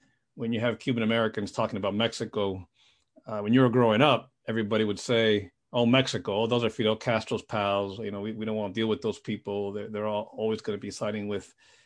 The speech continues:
the other, with the bad people." But when you spend time talking with,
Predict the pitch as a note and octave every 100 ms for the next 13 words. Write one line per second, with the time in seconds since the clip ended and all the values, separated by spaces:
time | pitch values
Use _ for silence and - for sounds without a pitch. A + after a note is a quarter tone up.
0 | - G2+ A#2 C3 - F#2 C3+ D#3 C#3 C3
1 | G2+ - G2+ - _ _ - C3 C3 B2+
2 | - G3+ B3 F#3+ F3 - C#3 D3 B2 G#2+
3 | G#2+